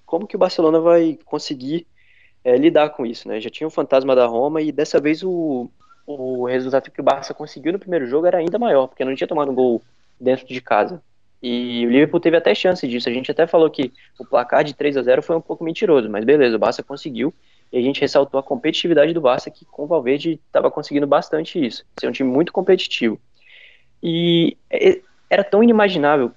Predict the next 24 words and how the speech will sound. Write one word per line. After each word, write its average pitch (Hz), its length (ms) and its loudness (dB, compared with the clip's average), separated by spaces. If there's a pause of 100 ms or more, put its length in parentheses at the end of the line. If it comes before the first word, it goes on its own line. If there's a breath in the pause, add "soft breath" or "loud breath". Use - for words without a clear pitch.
que - 120 -8
o 143 80 2
Liverpool 139 360 2
virasse 160 360 -2
esse - 160 -4
jogo, 127 340 2 (480)
que - 60 -6
o 131 40 -4
Barça 156 280 2
fez 165 180 -2
vinte 170 240 -4
e 220 60 -4
nove 180 240 2
jogos 131 260 2
esse 135 300 -8
ano, 127 280 -4 (220)
dois 120 140 -4
mil 127 80 -2
e - 20 0
dezenove, 120 460 0
com 135 100 -12
o 131 60 -8
time 131 180 -4
titular, - 560 0